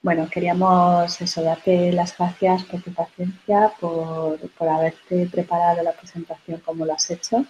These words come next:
El vídeo que nos comentas a-, al final lo pondremos mañana junto con los materiales para que la gente lo pueda, lo pueda ver.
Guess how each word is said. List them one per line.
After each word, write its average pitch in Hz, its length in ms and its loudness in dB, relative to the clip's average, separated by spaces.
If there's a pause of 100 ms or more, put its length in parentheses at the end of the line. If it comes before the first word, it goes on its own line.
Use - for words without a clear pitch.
(680)
El 165 400 0
vídeo 196 340 6
que 202 80 -4
nos 185 180 -2
comentas 190 540 -2
a-, 175 420 2
al 165 200 -2
final 180 360 0
lo 196 100 4
pondremos 175 440 -2
mañana 175 360 0
junto 180 220 -6
con 170 140 -6
los 165 160 -10
materiales 175 580 0
para 180 220 -10
que - 80 -18
la 165 120 -10
gente 170 280 -14
lo 165 80 -8
pueda, 156 560 -2 (160)
lo 160 100 -4
pueda 160 300 -4
ver. 196 220 2